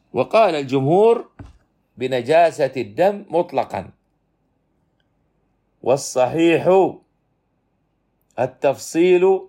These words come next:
حسب الدليل، فقد ثبت الدليل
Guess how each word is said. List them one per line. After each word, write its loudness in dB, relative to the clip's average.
حسب -2
الدليل، -4
فقد -4
ثبت -2
الدليل 0